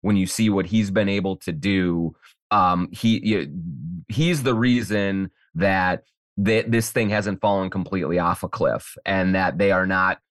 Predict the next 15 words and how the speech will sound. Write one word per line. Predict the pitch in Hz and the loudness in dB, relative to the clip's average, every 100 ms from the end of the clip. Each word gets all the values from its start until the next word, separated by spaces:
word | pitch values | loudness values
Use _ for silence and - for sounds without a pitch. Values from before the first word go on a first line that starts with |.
| - | -14
scratching | - 113 98 - 101 | -8 0 0 0 -2
and | 92 | -2
clawing | 104 95 90 | 0 0 -2
just | 90 - | -6 -6
to | |
get | 87 95 | -2 0
into | 92 87 | 2 0
the | 85 | -2
play-in, | - 95 90 85 | 0 0 0 -2
that | 85 85 | -4 -2
they | 98 | 2
are | 95 | 4
actually, | 92 90 - 98 92 87 82 _ _ - | 4 0 -2 -2 0 0 -4 _ _ 0
uh, | 95 | 0
hoping | 85 123 117 117 98 92 92 | 2 0 0 2 0 0 -4